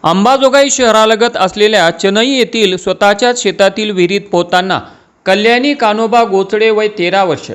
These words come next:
या मुलीचा आज रविवार दिनांक बावीस सप्टेंबर रोजी सकाळी पाण्यात बुडून मृत्यू झाला. ती इयत्ता सातवीच्या वर्गात शिकत होती. कल्याणीला पोहायला येत होते.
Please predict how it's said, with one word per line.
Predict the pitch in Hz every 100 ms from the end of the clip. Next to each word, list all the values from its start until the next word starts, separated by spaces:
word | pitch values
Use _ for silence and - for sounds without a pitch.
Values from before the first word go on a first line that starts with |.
| -
या | 165 190 180
मुलीचा | 165 185 214 214
आज | 185 196 214 135 -
रविवार | 147 185 202 247
दिनांक | 254 247 247 277 254
बावीस | 196 202 240 247
सप्टेंबर | 214 - 214 220
रोजी | 214 220
सकाळी | 220 190 208 208
पाण्यात | 180 180 190 202 214 214
बुडून | 170 185 214
मृत्यू | 220 190 185 180
झाला. | 139 120 117
ती | 113 - 214 170 165 - - _
इयत्ता | 180 202 - 262 254
सातवीच्या | - 214 196 233 254 254 277
वर्गात | 247 190 190 190
शिकत | - 156 139
होती. | 120 104 - _ _
कल्याणीला | - 214 262 277 269
पोहायला | 269 269 202 214 226
येत | 233 185
होते. | 165 127 98